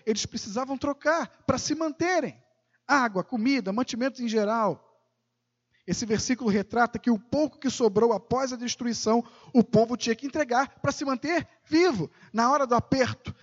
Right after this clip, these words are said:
na hora do sofrimento, quando não te resta mais nada, quando não resta mais nada pro homem. Pelo menos nessa hora.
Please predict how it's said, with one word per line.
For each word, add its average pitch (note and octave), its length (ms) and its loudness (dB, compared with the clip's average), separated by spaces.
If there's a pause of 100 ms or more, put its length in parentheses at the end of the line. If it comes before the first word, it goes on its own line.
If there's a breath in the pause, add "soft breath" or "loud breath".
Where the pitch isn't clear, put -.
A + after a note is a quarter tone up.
na A#3 160 2
hora D#4 160 6
do C4 100 -6
sofrimento, C4 760 0 (160)
quando C#4+ 180 0
não D4 140 0
te D4+ 140 -4
resta C4 420 4
mais C#4 240 0
nada, C#4 340 0 (180 loud breath)
quando A#3+ 180 -2
não C4+ 100 2
resta B3 340 0
mais B3 220 0
nada B3 260 0
pro A#3+ 200 2
homem. G#3+ 440 2 (1120)
Pelo F#4 280 8
menos F4+ 240 -2
nessa D#4 320 0
hora. C4+ 420 -2